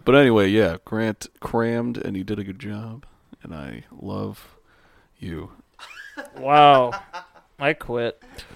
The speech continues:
Speaker 1: Good, good.
Speaker 2: But yeah, that
Speaker 1: Now
Speaker 2: is,
Speaker 1: we can
Speaker 2: uh,
Speaker 1: finally retire.
Speaker 2: that's my, that's not my, that's my end of the story here. I'm done.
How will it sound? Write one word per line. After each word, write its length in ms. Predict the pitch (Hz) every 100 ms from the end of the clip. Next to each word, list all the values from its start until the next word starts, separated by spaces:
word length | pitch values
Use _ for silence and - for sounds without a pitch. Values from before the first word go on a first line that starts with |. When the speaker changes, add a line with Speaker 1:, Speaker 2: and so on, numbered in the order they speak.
| - - - - _ _
Speaker 1:
Good, 300 | 98 92 82 - _ _
good. 240 | - 87 - - 277 - - - _ _
Speaker 2:
But 200 | 156 170
yeah, 260 | 196 202
that 220 | 170 175 185
Speaker 1:
Now 120 | 123
Speaker 2:
is, 40 |
Speaker 1:
we 100 | 127
can 140 | 127 190
Speaker 2:
uh, 100 | 185
Speaker 1:
finally 340 | 123 120 117
retire. 800 | 110 110 101 101 101 92 82 113 -
Speaker 2:
that's 280 | 160 175
my, 440 | 185 180 180 180 175
that's 320 | 185 190 -
not 300 | 135 143 123
my, 360 | 127 160 135 127
that's 300 | 131 147 -
my 360 | 139 160 170 170
end 360 | 127 131 127 123
of 160 | 117
the 100 | 120
story 520 | 110 - 117 117 117
here. 240 | 113 120 -
I'm 140 | 127 415
done. 320 | 127 - -